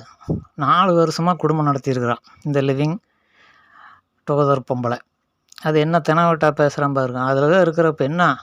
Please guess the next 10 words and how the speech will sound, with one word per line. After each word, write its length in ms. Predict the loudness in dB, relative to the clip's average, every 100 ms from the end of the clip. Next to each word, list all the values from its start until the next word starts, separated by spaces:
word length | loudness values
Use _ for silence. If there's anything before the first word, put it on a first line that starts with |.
| -16 _
அப்படிங்கிறா. 520 | -6 -4 -2 -2 -6 -10 _ _ _ _ -20 -20 -20 _ _ _
இது 140 | 0 2
யார் 280 | 4 4
இந்த 180 | 2 2
மாதிரியெல்லாம் 500 | 2 4 4 4 4
வந்து 260 | 2 2 2 2 2 0 -2 0
பேசுவாங்க 640 | 0 0 -2 -2 -4 -6 -10 -20 -20 -20 -20 -20 -20 -12
அப்படிங்கிறத 520 | -10 -6 -4 -4 -4
நம்ம 180 | -4 -6
தெளிவா 360 | 0 2 4